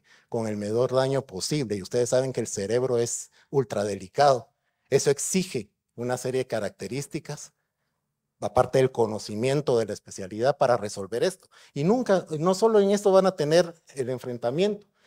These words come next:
sino van a enfrentarse con cualquier patología del sistema nervioso que los va a poner a prueba todos los días.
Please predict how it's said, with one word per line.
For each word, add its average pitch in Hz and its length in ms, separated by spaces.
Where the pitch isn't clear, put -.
sino 123 260
van 190 200
a - 20
enfrentarse 180 680
con 139 200
cualquier 139 400
patología 196 600
del 185 100
sistema 185 360
nervioso 160 440
que 143 100
los 123 100
va 160 100
a 165 60
poner 160 280
a 156 100
prueba 160 340
todos 170 220
los 147 160
días. - 460